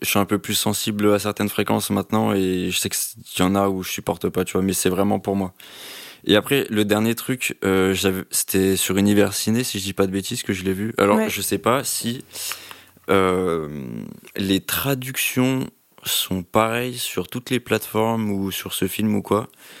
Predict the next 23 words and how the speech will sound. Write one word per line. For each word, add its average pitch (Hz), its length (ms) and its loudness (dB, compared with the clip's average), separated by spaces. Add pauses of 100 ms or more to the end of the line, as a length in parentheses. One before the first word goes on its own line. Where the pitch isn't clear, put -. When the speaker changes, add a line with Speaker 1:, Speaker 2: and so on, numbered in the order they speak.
(140)
Speaker 1:
Parce - 140 -6
que 104 40 4
le 104 120 4
passage 123 420 2
où 101 80 -10
t'as 92 240 -2
Fidel 117 260 -2
Castro, 113 440 -2 (720)
c'est - 120 -2
traduit 104 280 0
comme 117 180 2
de 110 80 2
la 110 120 2
merde. 104 300 -2 (440)
Et 101 60 2
je 104 120 4
te 107 180 2
jure 104 220 4
que 107 60 -4
j'ai 101 120 -2
trop - 200 -2
la 98 140 2
haine. 95 320 -2